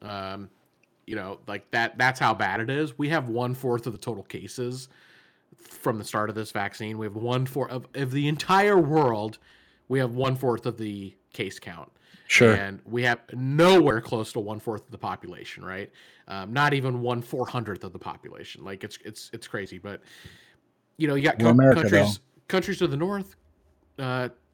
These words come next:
Speaker 1: effective today, Canada's back in lockdown. I mean, you can't, like, literally, other than going to the grocery store, which you have to schedule or buy online, you can't go anywhere. Uh, everything but essential, like, truly essential things, like hospitals, doctors, things like that, are, is shut down.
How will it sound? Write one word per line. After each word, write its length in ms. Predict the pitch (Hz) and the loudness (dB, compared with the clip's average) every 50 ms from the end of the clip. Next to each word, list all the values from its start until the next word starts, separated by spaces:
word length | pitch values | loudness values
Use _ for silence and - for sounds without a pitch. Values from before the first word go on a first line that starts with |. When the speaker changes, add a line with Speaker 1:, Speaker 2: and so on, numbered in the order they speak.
| - - | -16 -10
Speaker 1:
effective 340 | - - - 185 - - 123 | -4 -2 -2 -2 -2 -6 -6
today, 380 | 117 123 151 175 175 160 151 151 | -4 0 0 2 2 2 0 -2
Canada's 440 | - - 151 147 160 156 139 127 | -4 -4 -2 -2 0 0 -2 -2
back 260 | 120 131 127 123 127 113 | 0 0 0 0 -2 -4
in 60 | 107 | -4
lockdown. 520 | 98 98 104 - - 113 104 101 117 139 131 - _ _ _ _ _ - | -4 -4 -4 -4 -4 -4 -4 -4 -4 -8 -10 -14 _ _ _ _ _ -10
I 40 | 110 | -8
mean, 140 | 117 113 113 | -6 -6 -6
you 40 | 110 | -6
can't, 280 | - - 131 113 - 92 | -6 -4 -6 -4 -4 -6
like, 200 | 110 107 - - 120 - - | -8 -8 -8 -12 -14 -12 -8
literally, 440 | 127 127 147 143 143 139 135 131 127 | -6 -4 -2 -2 0 0 0 0 0
other 180 | 123 127 120 | 0 -2 -2
than 140 | 113 120 113 | -2 -4 -4
going 240 | 107 117 117 113 107 | -2 -2 -4 -4 -6
to 60 | 110 | -6
the 80 | 98 95 | -8 -8
grocery 260 | 101 101 107 - 127 | -8 -10 -10 -10 -10
store, 160 | 127 139 135 | -8 -8 -8
which 100 | 127 - | -6 -4
you 60 | 135 135 | -2 -2
have 120 | 151 160 | -2 -4
to 60 | 139 123 | -4 -8
schedule 560 | - - 143 147 139 113 98 92 95 98 - _ - | -10 -8 -8 -8 -8 -8 -10 -10 -12 -14 -14 _ -8
or 120 | 120 113 | -6 -6
buy 220 | 104 110 113 113 104 | -4 -4 -4 -4 -4
online, 500 | 101 98 98 107 110 107 95 92 95 101 - _ - - - - _ _ _ _ _ _ _ _ _ | -6 -8 -10 -10 -10 -10 -10 -10 -12 -14 -16 _ -20 -20 -20 -20 _ _ _ _ _ _ _ _ _
you 80 | - 123 | -8 -2
can't 200 | - 160 135 110 | 0 0 2 2
go 100 | 131 131 | 0 -2
anywhere. 380 | 110 85 80 80 73 - - _ _ _ - | -2 -4 -8 -12 -16 -18 -20 _ _ _ -18
Uh, 240 | 82 69 71 80 69 - | -16 -16 -14 -16 -16 -8
everything 420 | - 113 120 120 131 127 127 120 110 | -4 -2 0 0 0 0 -2 -2 -2
but 100 | 110 104 | -4 -6
essential, 480 | 101 - 123 110 - - 107 101 92 - _ _ _ - | -6 -6 -8 -6 -6 -6 -8 -8 -8 -12 _ _ _ -10
like, 200 | 113 117 - - - - - - _ | -10 -10 -10 -14 -20 -20 -20 -20 _
truly 400 | - - - 226 226 208 175 156 | -10 -2 2 4 6 6 6 6
essential 380 | 139 127 - 147 131 - 113 101 | 6 2 0 -2 -4 -4 -6 -6
things, 280 | - 117 107 98 98 101 | -6 -8 -8 -8 -8 -10
like 140 | 98 95 | -12 -6
hospitals, 540 | - 117 110 107 - - - 113 104 101 92 | 0 0 0 0 0 -4 -6 -8 -8 -8 -6
doctors, 500 | - 110 98 95 95 - - 104 95 - | -4 -2 -2 -2 -2 -6 -10 -12 -12 -10
things 180 | - 110 101 98 | -10 -12 -10 -10
like 140 | 101 95 - | -12 -10 -6
that, 240 | 104 104 107 117 - - | -4 -2 -2 -2 -4 -4
are, 200 | 113 107 104 - | -6 -6 -6 -4
is 180 | - 110 110 - | -4 -6 -6 -4
shut 300 | - - - 135 - - | -4 -4 -4 -4 -4 -6
down. 280 | - 202 165 95 - | -10 -14 -14 -16 -16